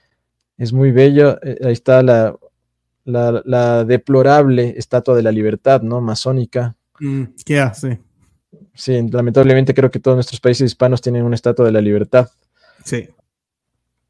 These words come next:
Speaker 1: Bueno, dentro de la iglesia de la catedral que ustedes acaban de observar, eh, uno de los regalos que recibió Gabriel García Moreno por haber sido el único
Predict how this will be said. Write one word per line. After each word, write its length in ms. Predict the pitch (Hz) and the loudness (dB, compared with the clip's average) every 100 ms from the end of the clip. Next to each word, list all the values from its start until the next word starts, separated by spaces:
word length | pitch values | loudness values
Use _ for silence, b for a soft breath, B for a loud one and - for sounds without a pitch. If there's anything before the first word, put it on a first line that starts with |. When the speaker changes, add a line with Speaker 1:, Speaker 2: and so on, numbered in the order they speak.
| _ _ _ _ _ _ _ _ _ _ _ | _ _ _ _ _ _ _ _ _ _ _
Speaker 1:
Bueno, 220 | 143 151 151 | 2 4 6
dentro 320 | 196 220 226 | 6 6 6
de 100 | 190 | 8
la 100 | 151 | 6
iglesia 340 | 139 165 196 | 4 2 4
de 60 | 170 | 4
la 120 | 135 | 4
catedral 480 | 123 123 117 135 - | 0 0 2 2 2
que 80 | 139 | -4
ustedes 380 | - 123 127 | -2 -4 -2
acaban 260 | 120 127 131 | -2 0 0
de 60 | 127 | 0
observar, 440 | 143 135 135 - - | 0 2 2 0 -4
eh, 320 | 127 120 117 - - | -2 -2 -4 -10 -4
uno 220 | 170 196 | 4 6
de 80 | 180 | 8
los 140 | 170 | 8
regalos 480 | 143 135 170 175 - | 8 8 8 6 2
que 80 | 131 | -2
recibió 840 | 123 - 127 120 135 151 143 - _ | -2 -2 -2 2 6 6 4 -2 _
Gabriel 340 | 127 120 139 | -2 2 4
García 280 | 147 139 147 | 2 0 0
Moreno 460 | 139 131 147 131 - | 2 2 2 -2 0
por 160 | 120 | 2
haber 160 | 135 135 | 2 2
sido 200 | 156 147 | 2 2
el 140 | 135 | 4
único 540 | 175 196 180 156 147 | 2 2 2 2 0